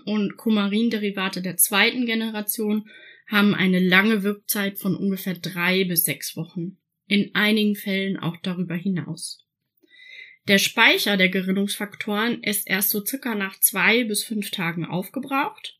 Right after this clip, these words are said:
Daher vergehen bis zum Auftreten der ersten Symptome meist zwei bis drei Tage, manchmal auch ein bis zwei Wochen. Und Krankheitsanzeichen sind erstmal ziemlich unspezifisch. Abgeschlagenheit und Schwäche, dann Husten,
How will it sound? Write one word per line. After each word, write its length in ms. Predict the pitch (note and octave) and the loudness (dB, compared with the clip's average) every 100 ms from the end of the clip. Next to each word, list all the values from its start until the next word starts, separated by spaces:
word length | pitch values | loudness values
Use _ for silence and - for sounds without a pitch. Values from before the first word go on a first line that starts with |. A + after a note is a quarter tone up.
| - | -4
Daher 400 | G#3+ G#3 B3 C4+ | 2 6 8 6
vergehen 520 | B3 G3 G#3+ B3+ B3+ | 4 -2 2 6 6
bis 160 | A#3 - | 4 0
zum 160 | G3 | -2
Auftreten 720 | - G3+ C4 - B3+ A#3+ G#3+ | 0 0 0 -2 -4 -4 -2
der 120 | G3+ - | 0 0
ersten 320 | A3+ - A#3+ | 0 0 0
Symptome 520 | A3+ A3 - A3+ A3+ | 0 -4 -2 0 0
meist 400 | G#3+ F#3+ G3 - | 0 0 0 0
zwei 260 | - F#3+ F#3+ | -2 -2 -2
bis 160 | F#3 | -2
drei 220 | - D#3+ | -4 -4
Tage, 520 | E3 - F3+ G#3+ D#4 F4 _ | -4 -6 -6 -2 0 -2 _
manchmal 640 | F#3+ F#3 F#3 - A#3+ A#3+ | 0 2 2 0 -2 -2
auch 240 | - B3 - | -2 -4 -4
ein 240 | - F#3+ | 0 0
bis 160 | G3 - | 2 0
zwei 280 | - G3+ F#3+ | 2 0 -2
Wochen. 420 | G3 - - - _ _ _ _ _ _ _ _ _ _ - | -4 -6 -12 -14 _ _ _ _ _ _ _ _ _ _ -2
Und 200 | A3+ A#3 | -2 0
Krankheitsanzeichen 1200 | - C#4+ D4+ C#4+ B3 B3+ C4 A#3+ A3+ A#3 A#3 A3 | 2 4 4 2 2 2 2 2 0 0 0 0
sind 180 | G#3+ | -2
erstmal 380 | - G#3+ A3+ G3 | -2 -2 -4 -4
ziemlich 520 | - A3+ G#3+ G3+ - | -2 -2 -2 -2 -2
unspezifisch. 1200 | G#3+ B3 - C#4+ - C#4+ D4 D4 E4 G4 - - _ - - - - _ | 0 0 0 -2 -2 0 0 -2 0 2 2 -2 _ -20 -20 -20 -20 _
Abgeschlagenheit 1000 | A3+ A#3 A#3+ - G#3+ G#3 G#3+ G#3+ G3+ G3+ | -2 2 2 2 2 2 0 0 0 -2
und 140 | F3 F#3 | -2 -2
Schwäche, 480 | B3 C#4 C#4+ C#4+ E4 E4+ - - | 2 2 4 4 2 0 -10 -4
dann 320 | A3 A3 G#3+ C4+ | 2 4 6 8
Husten, 800 | C#4 C#4+ - - A#3+ A#3+ A#3+ | 8 8 4 0 4 6 6